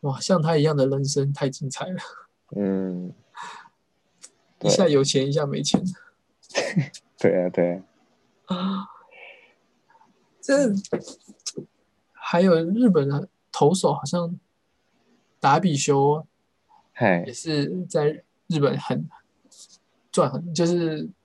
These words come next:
Speaker 1: 在日本先成功之后再去挑战美国嘛。
Speaker 2: 对。
Speaker 1: 可是他就没有回来，他就没有回日本。
Speaker 2: 没有，没有，没有。嗯。
Speaker 1: 对啊。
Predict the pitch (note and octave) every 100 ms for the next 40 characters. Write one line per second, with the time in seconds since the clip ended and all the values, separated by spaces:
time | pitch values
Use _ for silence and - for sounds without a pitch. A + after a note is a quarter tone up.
0 | _ - F3 F3+ D#3+ C3+ C#3+ D3+ D3+ E3
1 | F#3 - _ _ _ - C3+ D3 D3+ D3
2 | D3 D3 C#3+ D3+ C#3+ - C#3+ C3+ - -
3 | - - - - _ _ _ _ A2 C2+
4 | - - _ _ _ _ _ - D#3+ F#3
5 | G#3 G#3 E3+ C#3+ B2 A#2 C#3+ E3 D#3+ _
6 | D#3 E3+ D3+ C3+ - G#2 F#2+ F2+ F#2 F#2
7 | G2 F#2+ G2 _ _ - F2 F2 D2+ D2
8 | B1+ F3+